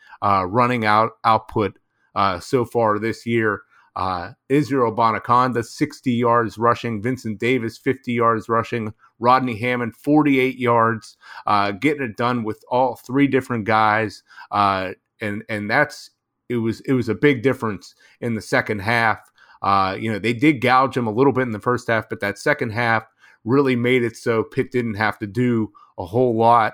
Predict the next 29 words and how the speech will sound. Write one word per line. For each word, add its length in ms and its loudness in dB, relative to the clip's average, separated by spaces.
be 100 2
able 220 0
to, 260 0
you 160 -4
know, 120 -6
get 220 -4
some 220 -10
longer 420 2
drives 720 2
in 220 -2
there 200 -2
running 300 0
the 80 -12
football 460 -2
effectively. 680 -4
Uh, 260 -2
and 100 -10
we 80 -6
talked 320 0
about 300 2
it 20 -2
last 400 0
week. 240 2
There 200 0
are 140 4
gonna 200 -2
be 180 2
games, 580 -2
Alan, 400 -2